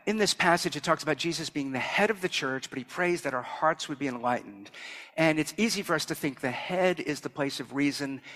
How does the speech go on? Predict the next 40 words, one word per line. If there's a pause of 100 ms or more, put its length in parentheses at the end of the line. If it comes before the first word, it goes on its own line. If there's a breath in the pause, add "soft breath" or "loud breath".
(100)
and
the
heart
is
the
place
of
emotion. (420 loud breath)
And
while (360)
maybe
that's
true
in
some
ways, (280 loud breath)
that's
certainly
not
what's
in
view
here.
And
speaking
of
Jesus
as
the
head
of
the
church, (260 loud breath)
while
it
would
be
true
to
say